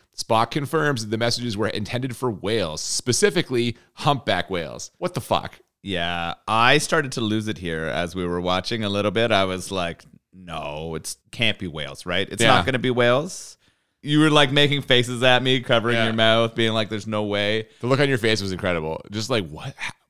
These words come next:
Speaker 1: what?"
Speaker 2: This is the plot of this
Speaker 1: Yeah.
Speaker 2: movie.
Speaker 1: That's right.
Speaker 2: It's literally they're gonna have to go back in time to Earth, and they're going to have to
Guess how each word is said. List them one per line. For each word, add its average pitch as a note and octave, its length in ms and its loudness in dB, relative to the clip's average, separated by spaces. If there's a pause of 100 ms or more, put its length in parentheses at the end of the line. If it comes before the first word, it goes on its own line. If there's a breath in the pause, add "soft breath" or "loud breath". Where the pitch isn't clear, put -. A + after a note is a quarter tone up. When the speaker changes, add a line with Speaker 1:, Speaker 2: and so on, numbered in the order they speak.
Speaker 1:
what?" - 240 -10
Speaker 2:
This D3+ 220 4
is G#3 80 -2
the - 100 0
plot B2+ 560 -2
of B2 80 -4
this A2 220 4
Speaker 1:
Yeah. B2+ 60 -2
Speaker 2:
movie. D3+ 440 2
Speaker 1:
That's A2 300 0
right. D3+ 160 4
Speaker 2:
It's C3 260 2
literally E3 540 4
they're D#3+ 160 2
gonna D3 180 2
have C#3 200 0
to C#3 60 -8
go B2 140 0
back B2 300 4
in C3+ 100 -4
time A#2 300 0
to A#2+ 160 -6
Earth, A2+ 420 0 (140)
and G#2+ 580 2
they're G#2 80 0
going A2 220 -2
to G#2+ 140 -2
have G#2+ 320 0
to G#2 420 0